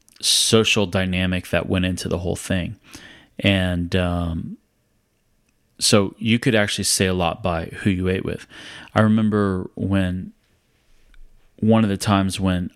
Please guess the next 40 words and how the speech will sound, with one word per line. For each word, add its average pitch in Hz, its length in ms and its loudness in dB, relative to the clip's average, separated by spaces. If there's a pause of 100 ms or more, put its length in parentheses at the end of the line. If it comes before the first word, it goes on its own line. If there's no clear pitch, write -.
I 107 120 4
made 98 300 2
a 87 120 -4
statement, 95 680 -2
and 98 120 2
I 101 80 4
didn't 95 180 -2
even 92 220 -2
know 92 360 -2
at 98 100 -8
the 107 80 -2
time 92 280 -2
that 90 80 -2
I 90 40 0
was 90 140 -4
making 95 260 0
that 82 160 -6
big 90 160 -2
of 87 80 -4
a 82 60 -8
statement, - 540 -2 (520)
because 107 240 2
I 107 60 2
was 95 120 -2
coming 107 280 2
out 104 60 2
of 95 120 -2
the - 0 -
faith-based 92 520 -2
dorm 90 360 -2
when 98 220 -2
I 95 80 -2
got 95 200 0
to - 80 -4
my 90 120 -2
first - 260 -4
trustee 98 360 -2
camp. 90 340 -6 (1900)
I 92 480 2
was, 90 720 -2